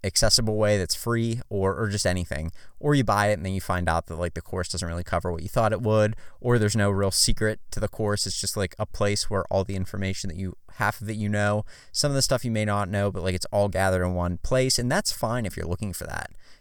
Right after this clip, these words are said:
If, if you're looking for that sort of thing and you, like, are really new and you have no idea about Amazon or eBay, I think that's fine. But, like, you have so many people that do courses and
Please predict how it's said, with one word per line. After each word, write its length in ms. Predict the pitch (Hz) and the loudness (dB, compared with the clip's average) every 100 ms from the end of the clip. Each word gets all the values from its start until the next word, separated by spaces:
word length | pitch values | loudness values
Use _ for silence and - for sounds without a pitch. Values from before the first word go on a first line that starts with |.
| - | -8
If, 140 | 104 | -6
if 180 | 117 107 | -4 -2
you're 120 | 117 | 0
looking 260 | 123 - 147 | 0 -4 -4
for 80 | 131 | 0
that 160 | 120 | 0
sort 160 | - 107 | 0 -2
of 80 | - | 0
thing 220 | 107 107 | -2 0
and 120 | 98 | -2
you, 120 | 98 | 0
like, 260 | 95 90 - - - | 0 0 -2 -8 -6
are 140 | - 95 | -2 0
really 380 | 98 101 113 113 | 2 0 0 0
new 260 | 120 127 | 0 0
and 80 | 120 | 0
you 180 | 92 85 - | -2 -4 -4
have 200 | 104 101 | -2 0
no 280 | 98 92 87 | 2 2 2
idea 260 | 90 95 | 0 0
about 240 | 92 85 87 | 0 0 0
Amazon 480 | 123 135 131 120 110 | 0 0 0 0 0
or 100 | 101 | 0
eBay, 380 | 107 107 104 107 - - - | 2 2 2 -2 -12 -18 -8
I 40 | |
think 100 | - | -2
that's 160 | 190 - | -2 0
fine. 380 | 104 92 104 123 - - - | 0 0 -2 -4 -10 -14 -12
But, 140 | 127 147 | 0 4
like, 280 | 147 139 - 147 | 4 4 0 -4
you 100 | 135 | 0
have 100 | 185 | 0
so 200 | - 143 | 2 0
many 160 | 143 139 | 0 -4
people 340 | - - - | -6 -2 0
that 180 | 107 95 | 2 0
do 120 | 110 | -2
courses 600 | 101 117 131 - 98 87 - | -2 -2 -2 -2 -2 -2 -4
and 400 | 123 120 113 113 | -2 2 2 0